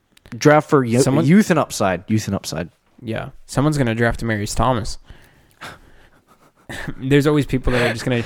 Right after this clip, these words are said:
Speaker 1: <laughs> "Oh, he's a Patriot? Wow. I'm gonna
Speaker 2: Right.
Speaker 1: go grab him."
Speaker 2: Yeah.
Speaker 1: And then they get all
Speaker 2: There's always
Speaker 1: freaking
Speaker 2: that one
Speaker 1: sweaty.
Speaker 2: random veteran that people will draft wicked early for no reason.
Speaker 1: Absolutely no friggin' reason. Um, yeah.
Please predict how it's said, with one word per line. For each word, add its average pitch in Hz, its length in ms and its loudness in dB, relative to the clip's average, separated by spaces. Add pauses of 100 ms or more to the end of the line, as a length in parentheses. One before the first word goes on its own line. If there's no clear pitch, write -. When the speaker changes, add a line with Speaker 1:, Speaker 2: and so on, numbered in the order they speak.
Speaker 1:
<laughs> - 100 -8
"Oh, 175 120 8
he's 139 120 8
a 120 60 4
Patriot? 202 600 4
Wow. 120 540 4
I'm 139 140 6
gonna 135 120 6
Speaker 2:
Right. 110 180 0
Speaker 1:
go 95 60 -12
grab 107 280 2
him." 90 200 -6 (520)
Speaker 2:
Yeah. 113 300 -4 (540)
Speaker 1:
And 110 100 -10
then 107 80 -6
they 104 100 -8
get 101 140 -4
all 98 120 0
Speaker 2:
There's 123 140 4
always 131 200 4
Speaker 1:
freaking 120 220 2
Speaker 2:
that 117 40 0
one 123 160 4
Speaker 1:
sweaty. 113 100 0
Speaker 2:
random 113 320 0
veteran 110 540 -2 (840)
that 104 160 -2
people 117 280 0
will 110 80 -2
draft 104 400 -4
wicked 110 280 -4
early 101 280 -2
for - 160 -6
no 110 180 -2
reason. 110 480 -6 (240)
Speaker 1:
Absolutely 95 520 -2
no 90 180 -6
friggin' 92 400 -10
reason. 92 300 -8 (500)
Um, 85 560 0 (640)
yeah. 143 220 6